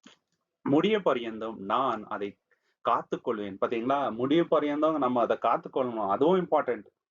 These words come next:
நம்ம வெறும் சத்தியத்தை கேட்டுட்டு அப்படியே இருக்கிறது இம்பார்ட்டன்ட் கிடையாதுங்க. அந்த வழியில கடைசி வரைக்கும் இயேசு கிறிஸ்து வர அந்த நொடி பொழுது வரைக்கும் நம்ம அந்த வழியில வந்து நடக்கணுங்க. அதுவும் இம்பார்ட்டன்ட்.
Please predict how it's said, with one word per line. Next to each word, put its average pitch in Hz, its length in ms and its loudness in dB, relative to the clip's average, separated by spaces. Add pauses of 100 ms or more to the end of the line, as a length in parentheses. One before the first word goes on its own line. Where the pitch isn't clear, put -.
(600)
நம்ம 117 200 -2
வெறும் 127 200 4
சத்தியத்தை 151 560 -2
கேட்டுட்டு 156 360 0 (880)
அப்படியே 120 280 0
இருக்கிறது 147 420 2
இம்பார்ட்டன்ட் 131 560 -2
கிடையாதுங்க. 110 340 0
அந்த 98 280 0
வழியில 151 600 4
கடைசி 175 640 2
வரைக்கும் 143 340 2
இயேசு 147 460 0
கிறிஸ்து 151 400 -6
வர 135 320 2
அந்த 123 220 -2
நொடி 120 320 2
பொழுது 151 360 6
வரைக்கும் 104 400 0 (360)
நம்ம 110 220 0
அந்த 107 180 4
வழியில 131 260 4 (160)
வந்து 127 200 -10
நடக்கணுங்க. 107 500 -6 (120)
அதுவும் 120 400 4
இம்பார்ட்டன்ட். 107 480 0